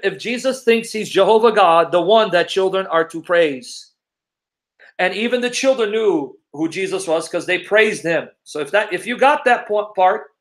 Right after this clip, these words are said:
if you got that part, we can move on. And this is Matthew twenty-one fifteen to sixteen. Matthew twenty-one fifteen to sixteen.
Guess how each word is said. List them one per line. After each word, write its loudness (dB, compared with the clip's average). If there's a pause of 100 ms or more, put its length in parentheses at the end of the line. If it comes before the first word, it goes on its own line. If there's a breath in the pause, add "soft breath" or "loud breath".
(400)
if -12
you -6
got 2
that 2
part, 0
we -4
can -10
move -6
on. 2 (1160)
And 0
this -2
is -6
Matthew -2
twenty-one 0
fifteen -4
to -4
sixteen. -6 (3250)
Matthew -2 (800)
twenty-one 2
fifteen -2
to -4
sixteen. -8